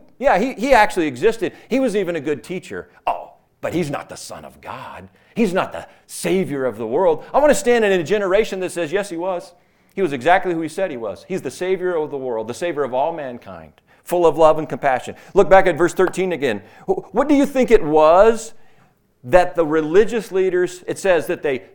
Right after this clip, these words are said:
took note that these guys had been with Jesus. It's the only time I can ever find in the entire Bible that that's ever said about anybody. Isn't that cool? That these guys were with Jesus in such a way that when people saw them,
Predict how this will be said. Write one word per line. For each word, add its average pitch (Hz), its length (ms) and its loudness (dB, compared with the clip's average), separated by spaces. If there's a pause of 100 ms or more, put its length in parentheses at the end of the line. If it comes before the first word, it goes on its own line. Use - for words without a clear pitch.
(120)
took 214 380 -6
note 139 560 -6 (720)
that 135 200 -4
these 180 200 -4
guys 139 240 0
had 117 220 -8
been 147 220 -6
with 127 180 -8
Jesus. 98 380 -12
It's 107 120 -12
the 139 180 -10
only 175 260 -4
time 156 260 -8
I 131 60 -6
can 117 180 -12
ever 139 220 -6
find 123 280 -10
in 110 120 -10
the 107 80 -8
entire 127 340 -8
Bible 113 340 -8
that 101 160 -10
that's 117 220 -10
ever 139 220 -8
said 123 260 -10
about 107 220 -12
anybody. 120 480 -14 (1300)
Isn't 156 100 -8
that 165 140 -6
cool? 170 380 -8 (800)
That 165 380 0
these 262 260 0
guys 147 420 2
were 151 220 -2
with 160 240 2
Jesus 190 420 -2
in 139 120 -4
such 226 300 -2
a 202 60 2
way 143 420 0 (360)
that 180 160 2
when 165 160 0
people 247 440 0
saw 156 340 2
them, 127 720 0